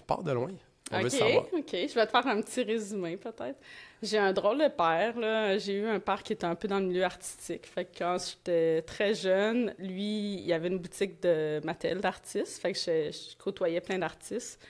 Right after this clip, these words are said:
Speaker 2: professionnels. Puis c'était mes idoles, là. Tu sais, j'ai beaucoup, euh, côtoyé d'a-, d'artistes très connus.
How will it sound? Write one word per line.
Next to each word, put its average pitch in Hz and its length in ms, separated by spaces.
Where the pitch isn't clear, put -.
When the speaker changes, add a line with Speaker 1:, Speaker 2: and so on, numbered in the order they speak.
Speaker 2:
professionnels. 185 680
Puis - 80
c'était 190 180
mes 185 260
idoles, 175 380
là. 185 120
Tu - 100
sais, 208 80
j'ai 170 240
beaucoup, 175 440
euh, 160 380
côtoyé 175 320
d'a-, 170 260
d'artistes - 340
très 269 120
connus. 196 640